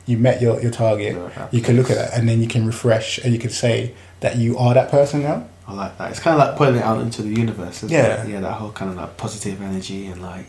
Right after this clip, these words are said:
Speaker 2: yeah.
Speaker 1: And then it's just that, that whole, you know, that verbal sort of dialogue that goes in, because as you read it, you'd be like, "I am."
Speaker 2: I am.
Speaker 1: 'Cause that, that's, a lot of it is,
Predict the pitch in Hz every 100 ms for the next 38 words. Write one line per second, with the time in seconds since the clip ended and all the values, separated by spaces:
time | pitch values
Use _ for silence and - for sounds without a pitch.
0 | - - - - - - - - - -
1 | - 139 139 131 143 131 139 117 - 135
2 | - 131 123 117 113 - - - - -
3 | - - 123 113 101 127 - 139 123 120
4 | 127 120 120 117 131 104 104 123 120 110
5 | 110 113 117 113 127 117 120 113 127 117
6 | 110 123 135 104 101 107 107 107 107 -
7 | - 120 - 165 220 131 127 - _ -
8 | _ - - - - - - 156 175 -
9 | 202 - - 185 196 156 151 - 170 135
10 | 123 - -